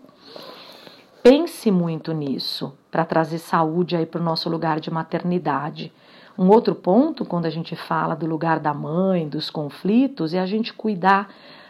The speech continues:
pra nós não trazermos comparações danosas com outras mães, porque isso fere o nosso narcisismo materno.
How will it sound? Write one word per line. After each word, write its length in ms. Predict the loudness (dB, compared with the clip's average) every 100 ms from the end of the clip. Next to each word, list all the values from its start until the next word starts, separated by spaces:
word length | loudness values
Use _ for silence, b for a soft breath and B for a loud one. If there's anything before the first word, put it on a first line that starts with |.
| -2
pra 180 | 2 4
nós 360 | 4 2 0
não 340 | 0 2 4 4
trazermos 640 | 2 -2 0 0 0 -4
comparações 1400 | 0 2 2 2 2 2 -2 -8 0 2 4 2 -2 -6 -6
danosas 1080 | 2 4 4 4 4 4 2 0 -2 -2
com 200 | -2 0
outras 500 | 0 -2 -2 -4 -4
mães, 640 | -4 -4 -4 -8 -10 -14 B B B -4
porque 220 | -2 2
isso 240 | 0 0 -8
fere 640 | -12 -2 2 4 4 2
o 60 | -2
nosso 320 | -4 -4 -4
narcisismo 800 | -4 -4 -6 -8 -6 -6 -6 -4
materno. 800 | -4 -4 -4 -2 -4 -6 -8